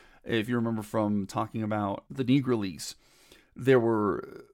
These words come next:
baseball, it was very common for baseball to have traveling teams, so to say, that would barnstorm across the country playing exhibitions and playing against, you know, professional teams and, and whatnot throughout the country.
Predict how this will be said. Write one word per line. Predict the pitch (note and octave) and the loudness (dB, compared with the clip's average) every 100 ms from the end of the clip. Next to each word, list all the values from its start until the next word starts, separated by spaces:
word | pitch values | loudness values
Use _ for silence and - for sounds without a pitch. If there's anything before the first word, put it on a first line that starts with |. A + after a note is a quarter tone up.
| - | -6
baseball, | C3 C#3+ - A#2 G#2+ - | -2 0 2 2 2 0
it | - | -4
was | A#2 | -2
very | G#2 C3 | 2 2
common | - A2+ A#2+ - | 2 -2 -2 -6
for | - | -8
baseball | - A#2 - A2+ | -4 -4 -4 -4
to | |
have | A2 G#2+ | -6 -10
traveling | - - C#3 C#3 A2+ G#2 G2+ | -6 2 2 2 0 -2 -4
teams, | A2+ - - - _ - | -6 -8 -10 -18 _ -20
so | - A#2+ | -6 -4
to | G2+ | -2
say, | G#2+ | -2
that | G2 | -4
would | F#2 - | -4 0
barnstorm | A#2+ B2 - A#2+ A2 G2 F2+ _ _ _ _ _ _ _ - | 2 2 0 -4 -4 -4 -8 _ _ _ _ _ _ _ -12
across | - C3 A2+ | -4 -2 -2
the | A#2+ | 0
country | C3+ B2+ - G#2+ - | 2 2 0 -6 -8
playing | - A#2 A2+ | -4 -2 -2
exhibitions | A2 G#2+ A2+ G#2+ - G2+ | -4 -6 -8 -8 -8 -8
and | G2+ | -8
playing | - A#2 G#2+ | -6 -4 -4
against, | G#2+ - - | -6 -10 -10
you | A#2 G#2+ | -4 -2
know, | G2+ F#2+ F2+ - | 0 -2 -6 -8
professional | A2 G#2 G#2 G#2+ | -8 -8 -8 -8
teams | A2+ G#2+ G#2 G2+ G2+ | -6 -4 -4 -6 -6
and, | G#2+ G#2 | -4 -2
and | G2 A2+ | -4 -2
whatnot | G#2 F#2+ - | -2 -4 -6
throughout | A2 G#2 | -6 -6
the | - | -2
country. | C#3+ - - | -2 -2 -6